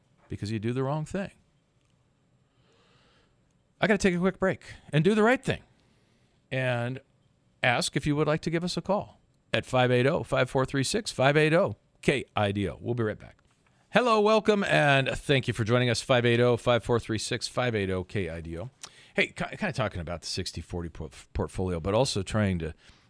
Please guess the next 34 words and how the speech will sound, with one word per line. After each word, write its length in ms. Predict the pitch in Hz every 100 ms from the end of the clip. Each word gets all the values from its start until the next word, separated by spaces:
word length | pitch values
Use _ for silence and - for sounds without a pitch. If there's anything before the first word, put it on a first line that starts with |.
| _
you 80 | -
know, 160 | 101 90
kinda 220 | 120 98
tie 380 | - - 110 113
this 260 | 98 -
together 520 | - 80 90 90 80 76
with 260 | 76 -
the, 200 | 82 78
the 220 | 73 80 73
idea, 640 | 85 76 90 92 60 - _ _ _ -
well, 180 | - -
the 80 | -
truth, 400 | - 107 80 - _ _ _ _ _ -
that 80 | 101
it's 80 |
very 240 | 92 160 165
difficult 540 | 120 - 101 87 80
for 120 | -
us 120 | 87 -
to 120 | -
change 600 | - 107 80 50 - - _ _ _ _ _ _ _ _ _ -
what 180 | 92
we 120 | 76 82
believe, 560 | 90 104 - - - _ _ _ _ _ _ _ _ _ _ _ _ _ _ _
what 140 | 92
we 100 | 90
already 200 | 90 85
know 180 | 82 98
to 60 | 85
be 100 | 76
true, 340 | - 117 - - _
even, 320 | 98 90 90 90
even, 400 | 113 175 196 65 -
even 380 | 123 165 82